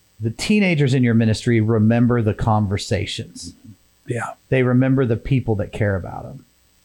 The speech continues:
Speaker 1: And in reality, like, I look back at the min-, the years I spent as a student pastor, and there were a lot of moments where I walked off the stage and felt like, "Man, that went great."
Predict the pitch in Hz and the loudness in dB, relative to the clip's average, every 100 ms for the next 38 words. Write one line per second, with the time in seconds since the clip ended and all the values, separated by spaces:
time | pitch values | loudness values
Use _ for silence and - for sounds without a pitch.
0 | _ _ _ 135 147 165 143 123 113 135 | _ _ _ -2 2 4 4 4 4 2
1 | 185 214 208 135 117 143 202 196 - 139 | 2 2 2 0 0 2 2 2 2 0
2 | 131 135 120 123 127 123 117 120 123 143 | 2 0 0 2 2 0 0 2 4 2
3 | 123 123 - - 120 110 - - _ _ | 2 0 0 -2 0 -2 -6 -18 _ _
4 | _ - - 135 131 113 - 117 98 - | _ -20 -4 0 0 0 0 0 0 -4
5 | 110 - - - - _ _ _ 143 143 | -8 -10 -16 -20 -20 _ _ _ 0 2
6 | 175 254 285 185 139 123 190 180 131 - | 2 2 2 4 2 2 2 0 -2 -8
7 | _ _ _ _ _ _ _ - _ - | _ _ _ _ _ _ _ -20 _ -2
8 | 123 127 139 220 143 139 120 117 151 139 | 2 4 4 4 2 0 2 2 2 2
9 | 143 151 147 147 135 - 127 165 156 113 | 2 2 0 0 -2 0 0 2 2 0
10 | 101 135 117 104 101 - - _ _ _ | 0 0 2 2 0 -4 -12 _ _ _
11 | _ _ - 127 113 98 143 - 113 - | _ _ -2 0 2 0 0 2 0 0
12 | 92 98 87 98 87 - - | -2 -2 0 0 -2 -4 -14